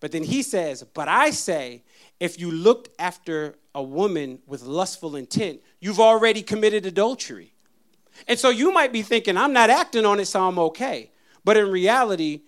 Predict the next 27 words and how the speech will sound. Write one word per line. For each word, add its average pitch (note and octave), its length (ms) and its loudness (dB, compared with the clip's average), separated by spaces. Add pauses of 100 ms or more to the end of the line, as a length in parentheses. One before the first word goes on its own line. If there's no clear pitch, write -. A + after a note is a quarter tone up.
(160)
you F#3 140 -6
thought C4+ 400 4
it, F3 140 -2
Jesus G#3+ 360 -2
says, F3+ 400 -2
"I D3 60 -6
already C#3+ 220 -4
got B2+ 400 -10
you." - 140 -20 (920)
Because G3+ 460 2
the E3 140 -6
sin C4+ 460 -2
is E3 260 -8
not F#3+ 280 0
necessarily G3 600 -6
the D3 160 -10
physical F#3 800 -8
act. - 440 -4 (400)
The F3 120 -4
sin C#4 340 -2
is F#3+ 140 -6
when F3+ 120 -4
you're F3 120 -4
not D#3+ 240 -10
taking G3+ 420 -4
that D#3+ 200 -10
thought F#3 440 -4